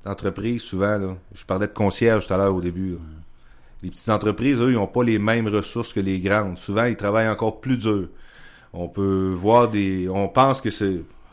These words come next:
Speaker 1: on n'a pas notre place. Au contraire, vous l'avez, votre place.
Speaker 2: Puis ils ont souvent pas les moyens de, de, de, de se faire connaître autant.
Speaker 1: Exactement.
Speaker 2: Alors, c'est un excellent tremplin, ça, le, le gala.
Speaker 1: Si vous connaissez, s'il y a des mentors qui sont à l'écoute présentement, qui connaissent des petites entreprises,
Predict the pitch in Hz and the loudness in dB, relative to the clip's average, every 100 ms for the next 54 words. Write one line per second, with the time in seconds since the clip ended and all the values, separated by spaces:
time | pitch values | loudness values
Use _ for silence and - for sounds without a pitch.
0 | - 104 104 101 110 104 - 127 127 - | -12 -4 -2 0 0 0 2 2 2 0
1 | 120 113 110 107 123 113 101 101 110 104 | -4 0 0 2 2 2 2 2 2 2
2 | 98 90 - 87 78 - - 147 - 147 | 0 -4 -6 -8 -8 -6 0 2 4 4
3 | 135 190 185 127 117 127 180 165 120 113 | 6 6 4 4 2 4 4 4 6 4
4 | 104 104 101 98 95 92 92 - 143 - | 4 2 2 -2 -2 -4 0 2 2 2
5 | 123 151 156 127 110 147 135 - - 104 | 0 0 0 0 2 2 0 -2 -8 -4
6 | 104 110 113 98 90 - 139 147 - 110 | 0 2 2 0 0 -2 -2 -2 -2 -4
7 | 98 120 117 - 90 82 - 95 90 85 | -4 -4 -4 -6 -8 -10 -12 -14 -12 -12
8 | 85 87 - - - - 120 104 117 117 | -12 -14 -16 -12 -6 -4 -4 0 2 2
9 | 113 - 156 143 - 123 110 113 120 135 | 0 0 0 0 -4 0 2 4 6 6
10 | 131 139 120 - 98 92 90 90 95 - | 8 6 6 2 -4 -2 -4 -4 -6 -6
11 | 87 90 92 98 92 - 98 117 95 95 | -6 -6 -4 -6 -6 -6 -4 -2 -2 -6
12 | - - 120 107 - 90 95 95 80 | -6 -6 -2 -4 -4 -8 -6 -8 -10